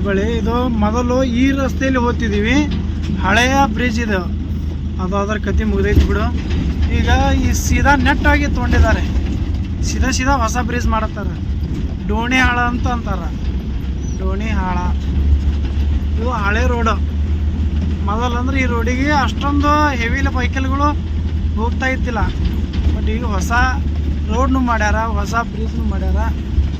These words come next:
ಏನಿದು ಹಳೆ ರೋಡು. ನನಗ್ರೆ ಗಾಡಿ ಓಡ್ಸಕ್ರೆ ಇಷ್ಟ ಸುಖವಾಗಿ ಆಲತ್ತದ, ಇಷ್ಟು ಮಜಾ ಬರತ್ತಂದ್ರೆ ಈ ರೋಡಿಗಿಲ್ಲ, ಆ ರೋಡಿಗಿಲ್ಲ.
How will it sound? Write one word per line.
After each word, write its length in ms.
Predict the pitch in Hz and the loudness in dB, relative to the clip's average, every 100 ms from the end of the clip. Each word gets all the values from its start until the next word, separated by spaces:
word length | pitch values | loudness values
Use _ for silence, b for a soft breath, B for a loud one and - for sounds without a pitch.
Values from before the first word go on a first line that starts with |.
| - - - - - - - | -2 -2 -2 -2 0 0 0
ಏನಿದು 260 | 220 - 202 | -2 -2 -2
ಹಳೆ 160 | 196 233 226 | 0 2 2
ರೋಡು. 220 | 220 214 - - - - - - - - - - - - - - - - | 2 0 0 0 2 2 0 0 0 0 0 -2 -2 -2 -4 -4 -4 -2
ನನಗ್ರೆ 340 | 240 311 320 330 285 | 0 2 2 2 4
ಗಾಡಿ 240 | 269 294 320 | 4 4 0
ಓಡ್ಸಕ್ರೆ 460 | 302 330 311 302 311 294 | 0 0 0 2 2 2
ಇಷ್ಟ 420 | 302 - - - 311 302 - - - - - | 0 -2 -6 0 2 0 -2 -8 -6 -6 -4
ಸುಖವಾಗಿ 1400 | 233 226 269 285 302 302 302 302 302 311 302 285 285 294 285 | -4 -2 0 4 4 4 4 2 4 4 2 2 2 2 2
ಆಲತ್ತದ, 440 | 277 269 262 - 220 233 - - - - - 226 | 2 2 -2 -2 -2 -2 -2 -2 -4 -4 -2 -2
ಇಷ್ಟು 180 | 285 285 247 | -4 -2 -2
ಮಜಾ 220 | 247 269 285 | 0 0 0
ಬರತ್ತಂದ್ರೆ 560 | 269 269 - 269 269 277 269 254 | 0 -2 -4 -2 0 -2 -2 0
ಈ 40 | 294 | 0
ರೋಡಿಗಿಲ್ಲ, 420 | 285 285 269 262 269 294 - 240 | 0 0 0 2 2 2 0 2
ಆ 40 | 254 269 | 4 4
ರೋಡಿಗಿಲ್ಲ. 380 | 262 254 233 | 0 -2 -2